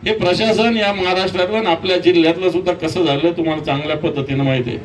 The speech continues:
तुमच्याच मतदारसंघात त्या देवीचं मंदिर पाडलं गेलं इथं, त्या एक कोणत्या गावामध्ये इथं, हा, मंदिर पाडलं गेलं इथं. काही कारण आहे का?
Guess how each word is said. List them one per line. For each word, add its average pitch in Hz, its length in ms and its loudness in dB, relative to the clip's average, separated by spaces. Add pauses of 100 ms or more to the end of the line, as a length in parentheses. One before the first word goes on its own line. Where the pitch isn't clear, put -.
(560)
तुमच्याच 175 320 4
मतदारसंघात 208 680 2
त्या 214 100 0
देवीचं 214 420 0
मंदिर 226 280 0
पाडलं 208 340 0
गेलं 165 180 -2
इथं, 139 180 -8 (960)
त्या 165 240 4
एक 165 200 -2
कोणत्या 165 300 2
गावामध्ये 147 500 -2
इथं, 117 180 -8 (2250)
हा, 127 200 2 (680)
मंदिर 262 360 2
पाडलं 226 300 2
गेलं 190 160 2
इथं. 156 180 2
काही 226 140 -2
कारण 214 360 2
आहे 190 100 0
का? 175 100 -4